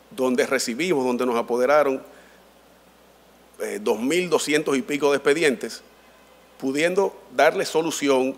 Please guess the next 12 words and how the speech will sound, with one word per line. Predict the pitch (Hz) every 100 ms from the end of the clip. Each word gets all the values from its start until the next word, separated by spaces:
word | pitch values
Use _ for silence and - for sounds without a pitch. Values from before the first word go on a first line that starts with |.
| -
a | 127
dos | 131 -
mil | 139 180
expedientes. | 147 - 98 92 87 - - - - - - - - _ - - - - - -
Ahí | 120 151
es | 165 185
importante | 175 165 - 160 156
destacar | 156 139 131 110 131 123 -
que | 123
entre | 120 127 123
esos | 139 202 185
expedientes | - 147 143 143 110 113 -